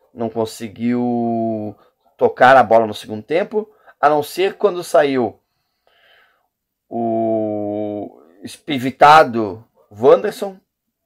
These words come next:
que dribla, dribla, dribla, dribla e não conclui nada, e o desligado Maurício, que não sei onde que tava, se tava em Nárnia,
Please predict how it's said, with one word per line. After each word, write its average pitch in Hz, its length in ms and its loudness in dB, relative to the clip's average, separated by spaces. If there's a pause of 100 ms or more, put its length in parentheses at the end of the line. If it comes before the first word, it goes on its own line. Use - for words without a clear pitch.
(120)
que 127 120 -12
dribla, 113 440 -2
dribla, 110 440 -2
dribla, 110 440 -2
dribla 110 560 -4
e 120 80 -4
não 120 100 0
conclui 113 420 -6
nada, 175 400 -2 (560)
e 151 120 -6
o 151 40 -4
desligado 151 560 4
Maurício, 156 760 0 (840)
que 131 80 -14
não 131 140 -2
sei 135 160 -2
onde 135 140 -4
que - 80 -20
tava, 110 220 6
se 113 200 -14
tava 131 340 4
em 123 60 -2
Nárnia, 139 600 0